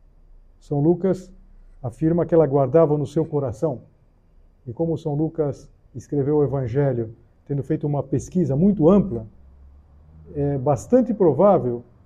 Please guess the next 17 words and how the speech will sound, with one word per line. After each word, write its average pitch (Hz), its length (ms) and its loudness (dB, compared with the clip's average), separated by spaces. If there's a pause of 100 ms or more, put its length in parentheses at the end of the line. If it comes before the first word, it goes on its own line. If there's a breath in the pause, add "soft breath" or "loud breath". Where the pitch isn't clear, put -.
(120)
que 147 120 -20
tenha 196 220 0
sido 190 300 -2
Nossa 233 300 2
Senhora 233 340 0
mesma 254 400 -2 (460)
que 233 100 -8
disse 196 400 -2 (340)
que 180 120 -6
para 226 140 2
ela 269 120 4
tinha 262 160 -2
sido 233 200 -2
muito 285 220 2
difícil 240 380 0
entender 156 260 0
aquilo. 113 380 -8